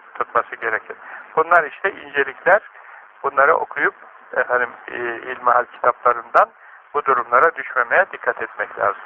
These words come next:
Yani bu beş şey orucun sevabını alır götürür. Hayır bırakmaz. Başka, "Ve yenkut nel vudu." Abdesti de bozar.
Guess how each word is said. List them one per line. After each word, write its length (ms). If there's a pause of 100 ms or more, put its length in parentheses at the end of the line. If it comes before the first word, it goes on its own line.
(540)
Yani 280 (140)
bu 280 (100)
beş 180 (280)
şey 320 (460)
orucun 540 (160)
sevabını 680
alır 420
götürür. 1300 (300)
Hayır 360 (120)
bırakmaz. 360 (1120)
Başka, 540
"Ve 240
yenkut 800
nel 260
vudu." 520 (680)
Abdesti 520
de 80
bozar. 300